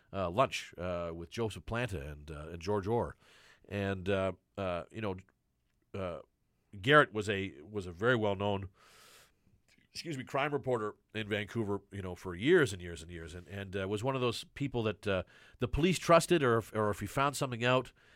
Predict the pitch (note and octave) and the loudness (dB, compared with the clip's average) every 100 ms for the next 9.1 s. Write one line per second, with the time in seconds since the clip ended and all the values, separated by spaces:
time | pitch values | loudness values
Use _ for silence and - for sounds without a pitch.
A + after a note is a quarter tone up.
0 | _ - F#2+ A2+ A2+ A#2 G#2+ G2 _ _ | _ -12 -6 -4 -2 0 0 -4 _ _
1 | _ G2+ A2+ G#2 B2 G#2+ F#2+ A#2 - G2 | _ -10 -8 -4 -2 -2 0 -2 -2 -8
2 | - C#3+ B2+ B2 B2 - A#2+ A2 A#2+ A#2+ | -2 0 0 -2 -4 -2 -4 0 0 0
3 | F#2+ F#2+ G2 F#2 F2+ D#2+ - F#2 - G#2 | -2 -8 -8 -6 -8 -10 -8 -8 -8 -4
4 | A2+ - F#2+ G2 F#2 A#2 A2 A2 G2+ F#2+ | -6 -6 -10 -8 -6 -6 -6 -8 -6 -4
5 | - - G#2 G#2 F#2+ - - - B2+ A2+ | -4 -4 -6 -6 -8 -18 -12 -2 2 6
6 | C3+ C#3 D3+ _ - _ - A2 G#2 C#3+ | 6 4 -2 _ -20 _ -10 -8 -4 -2
7 | C3+ A#2 A2 - C#3 C3+ B2 A2+ A2+ F#2+ | -4 -6 -8 -4 -4 -2 0 2 2 2
8 | A#2+ A#2 G2 G#2+ C3 C3 A#2+ - C3 C#3 | 2 2 0 0 0 0 -4 -2 -4 -4